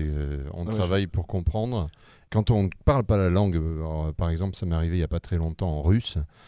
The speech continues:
Speaker 1: de travailler avec un coach, évidemment, pour prononcer le mieux possible, puisqu'à l'idéal, quelqu'un qui parle la langue doit pouvoir croire que vous êtes de cette langue-là, quoi, ou de cette nationalité-là. Et, euh, il est très important de comprendre chaque mot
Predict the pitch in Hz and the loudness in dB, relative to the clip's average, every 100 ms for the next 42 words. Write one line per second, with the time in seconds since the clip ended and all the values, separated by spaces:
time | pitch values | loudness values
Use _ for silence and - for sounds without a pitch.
0 | - - 95 90 110 98 95 90 80 82 | -20 -4 2 2 4 2 4 2 2 0
1 | 76 98 98 - 76 76 76 87 120 - | -2 -2 -2 -4 -4 -2 -4 -4 -8 -16
2 | _ _ _ - - - 101 90 85 - | _ _ _ -4 -2 0 2 2 2 0
3 | 95 80 85 90 - 85 - 120 87 - | 0 2 6 4 4 0 0 -2 -4 -8
4 | - 85 85 82 90 101 92 87 - 87 | -4 -2 0 2 2 2 0 -4 -2 -4
5 | - 98 90 85 92 92 80 76 90 73 | 0 0 2 2 2 0 -2 -4 -4 -8
6 | - 90 80 78 - 101 87 85 85 80 | -6 -6 -6 -6 -4 -2 -2 -2 -4 -6
7 | 78 80 - 73 73 71 90 - 80 73 | -6 -6 -6 -6 -6 -6 -8 -8 -10 -10
8 | - 76 71 - 67 67 - 71 95 _ | -10 -8 -8 -8 -10 -10 -10 -10 -10 _
9 | _ - - - - - 95 85 85 85 | _ -14 -14 -20 -12 -2 0 2 0 -2
10 | 107 82 - 110 92 - 127 95 - - | -4 -4 0 2 2 0 -2 -4 -4 -6
11 | 113 92 - - 98 107 | -6 -4 -4 -2 0 -2